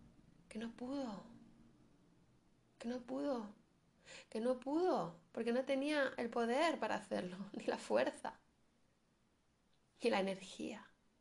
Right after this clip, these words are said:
ni la capacidad de poner esos límites, de expresar sus necesidades.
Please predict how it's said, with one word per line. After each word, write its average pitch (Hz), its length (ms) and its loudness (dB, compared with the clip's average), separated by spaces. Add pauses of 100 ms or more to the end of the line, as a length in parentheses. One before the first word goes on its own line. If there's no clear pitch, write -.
ni 220 80 -6
la 220 80 -8
capacidad 202 560 -8
de - 1400 -20
poner 214 220 -2
esos 226 220 -4
límites, 226 840 -2
de 208 60 -2
expresar 214 360 -2
sus 233 220 -4
necesidades. 226 760 -4